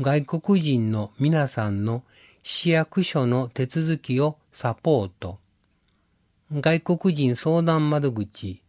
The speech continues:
市役所一階。市役所でするいろんな手続きを翻訳機を使ってお手伝いします。市役所一階、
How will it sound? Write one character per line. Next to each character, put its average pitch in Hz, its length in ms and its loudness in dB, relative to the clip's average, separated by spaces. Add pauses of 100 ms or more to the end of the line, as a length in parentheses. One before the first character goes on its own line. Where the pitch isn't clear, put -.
市 - 180 -4
役 151 240 -2
所 123 340 -2
一 120 220 -6 (140)
階。 110 280 -4 (1200)
市 - 160 -2
役 175 240 2
所 190 180 2
で 135 120 -2
す 131 200 -6
る 123 260 0
い 131 120 -2
ろ 180 140 4
ん 185 80 4
な 135 120 2
手 135 160 -6
続 131 260 -6
き 113 200 -6
を 113 180 -6 (340)
翻 185 280 4
訳 175 240 -2
機 - 180 -4
を 120 80 0
使 - 240 -4
っ 120 80 -4
て - 340 -4
お 127 120 -4
手 151 120 -6
伝 139 340 -2
い 139 40 -6
し - 160 -8
ま 98 160 -4
す。 - 60 -14 (800)
市 - 180 -4
役 160 220 0
所 143 160 0
一 113 160 -4
階、 117 360 -2